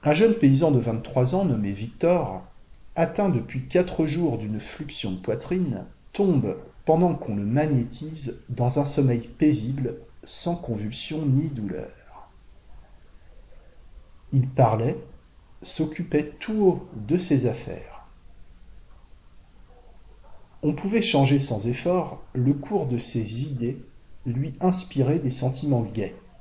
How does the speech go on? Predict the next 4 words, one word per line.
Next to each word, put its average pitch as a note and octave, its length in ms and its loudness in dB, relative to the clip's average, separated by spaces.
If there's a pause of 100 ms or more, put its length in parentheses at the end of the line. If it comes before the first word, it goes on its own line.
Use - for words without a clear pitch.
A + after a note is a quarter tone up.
(1400)
Alors D3+ 320 6
il A2+ 120 -2
était B2 280 -4
content, - 560 -4